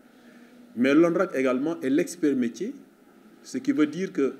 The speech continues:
à la fois au niveau de la formation initiale, mais aussi bien au niveau de la formation continue, nous aurons besoin justement de l'ex-, des experts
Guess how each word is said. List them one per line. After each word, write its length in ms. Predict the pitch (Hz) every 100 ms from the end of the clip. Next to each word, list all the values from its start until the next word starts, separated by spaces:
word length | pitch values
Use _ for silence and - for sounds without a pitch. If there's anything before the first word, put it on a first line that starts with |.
| - - - - - -
à 80 | 170
la 120 | 196
fois 420 | 185 - 180 - - - - _ _ _ _ - - _
au 100 | 127
niveau 280 | 139 175 214
de 80 | 156
la 120 | 139
formation 640 | 139 131 131 127 151 151 143
initiale, 460 | 120 117 110 85 78 - _ _ _ _ _ _ _ _ _ _ _ _ _
mais 120 | 123 139
aussi 280 | 165 -
bien 180 | 160 170
au 100 | 147
niveau 180 | 139 143
de 60 | 123
la 120 | 120
formation 560 | 120 113 110 107 120
continue, 640 | 107 - 151 147 113 123 165 - 113
nous 260 | 113 110
aurons 220 | 131 151
besoin 460 | 139 160 156 131 135 151
justement 420 | - - 113 127
de 200 | 131 107
l'ex-, 320 | 107 139 139
des 260 | - 107 143
experts 560 | 151 139 - 175 175